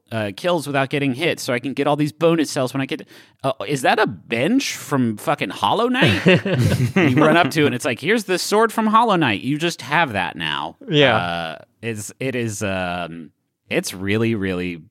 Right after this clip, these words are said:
Speaker 1: something else, man.
Speaker 2: And I, and I mentioned it a while ago, but just to reiterate, they added, um,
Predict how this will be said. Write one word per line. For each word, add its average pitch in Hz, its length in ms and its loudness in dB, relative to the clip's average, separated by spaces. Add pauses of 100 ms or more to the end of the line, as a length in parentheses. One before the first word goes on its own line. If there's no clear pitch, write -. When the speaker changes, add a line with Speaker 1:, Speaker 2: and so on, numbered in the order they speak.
(220)
Speaker 1:
something 90 260 -4
else, 76 220 -8
man. 80 120 -8
Speaker 2:
And 151 120 2
I, 151 60 2
and 156 340 -2 (100)
I 143 160 2
mentioned 180 380 2
it - 20 6
a 127 60 6
while 117 260 6
ago, 104 240 4
but 107 160 0
just 120 180 -4
to 117 60 0
reiterate, 107 560 2 (320)
they 139 180 4 (140)
added, 135 400 2
um, 110 500 0